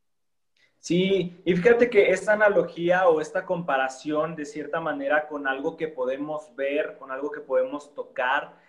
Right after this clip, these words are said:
que son las heridas físicas. ¿Por qué? Porque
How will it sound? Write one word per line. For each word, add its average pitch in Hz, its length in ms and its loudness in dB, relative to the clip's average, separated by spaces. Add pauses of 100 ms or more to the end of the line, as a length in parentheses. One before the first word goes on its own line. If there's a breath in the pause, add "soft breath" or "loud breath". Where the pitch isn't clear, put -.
(140 soft breath)
que 143 120 -6
son 139 180 -6
las 151 220 2
heridas 143 560 0
físicas. 160 880 0 (320 loud breath)
¿Por 160 240 4
qué? 208 220 6
Porque 170 420 -2